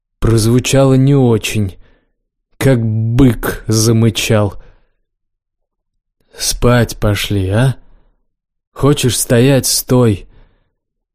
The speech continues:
Главное, спи. Я рухнул на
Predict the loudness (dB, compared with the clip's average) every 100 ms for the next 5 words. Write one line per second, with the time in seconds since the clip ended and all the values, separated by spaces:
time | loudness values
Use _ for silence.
0 | _ _ _ -2 2 2 4 2 0 -2
1 | 2 4 2 -2 -20 -20 _ _ _ _
2 | _ _ _ _ _ _ _ _ _ _
3 | _ _ _ _ -8 -2 0 2 2 0
4 | 0 0 2 0 -2